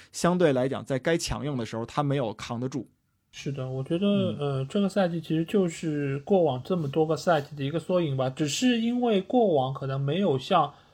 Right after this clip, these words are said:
Speaker 2: C 罗这么大的一个球星来到球队，所以他的关注度没有这么的明显，他所受到的压力某种程度上还在一个可控的范围之内，可能更大程度上还是曼联带给他的。但是这个赛季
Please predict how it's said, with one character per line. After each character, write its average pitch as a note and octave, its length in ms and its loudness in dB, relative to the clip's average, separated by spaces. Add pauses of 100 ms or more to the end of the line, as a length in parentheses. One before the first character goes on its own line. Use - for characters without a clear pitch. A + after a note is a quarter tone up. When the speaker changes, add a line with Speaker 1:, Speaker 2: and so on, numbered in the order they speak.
(160)
Speaker 2:
C A3 280 0
罗 C#3+ 160 4
这 D4 220 4
么 F#3 180 4
大 C#3 320 4
的 B2+ 160 -4
一 A#2+ 220 -8
个 B2+ 380 -2
球 B2 280 -6
星 D#3+ 200 -2
来 B2 160 -2
到 C#3 140 6
球 - 240 -4
队， C#3 160 0
所 D3+ 160 2
以 E3 40 2
他 F3+ 120 0
的 F#3 60 -2
关 G#3+ 240 6
注 G#3 160 0
度 G3+ 180 0
没 C#3+ 140 0
有 D3+ 120 2
这 F3 140 -4
么 F3+ 60 -6
的 E3 80 -2
明 C#3 280 -4
显， C3+ 240 -4 (240)
他 A3+ 160 2
所 C#3 220 2
受 A3 160 2
到 E3+ 160 6
的 D#3 60 2
压 G#3 220 6
力 E3 300 -4 (100)
某 E3 140 2
种 A3 120 -2
程 D3+ 120 -4
度 F#3+ 80 -2
上 F3+ 140 -6
还 D3+ 140 -4
在 F#3+ 100 -2
一 E3+ 80 0
个 E3+ 140 0
可 D3 240 0
控 F3 200 -6
的 D3 120 0
范 D3 220 2
围 C#3 100 0
之 F3+ 200 -6
内， F#3 240 2 (160)
可 - 120 -2
能 D#3 100 2
更 G#3+ 140 6
大 F#3+ 100 4
程 D#3 160 -2
度 E3+ 120 -2
上 E3 140 0
还 D3 120 0
是 C#3+ 120 -6
曼 A3 220 -2
联 C3+ 160 -4
带 C#3 140 -4
给 B2 100 -4
他 C3 160 -4
的。 B2+ 80 -2
但 F3 180 -4
是 F3 80 -8
这 G#3+ 160 -2
个 D#3 80 4
赛 C#3+ 240 2
季 C3 300 -8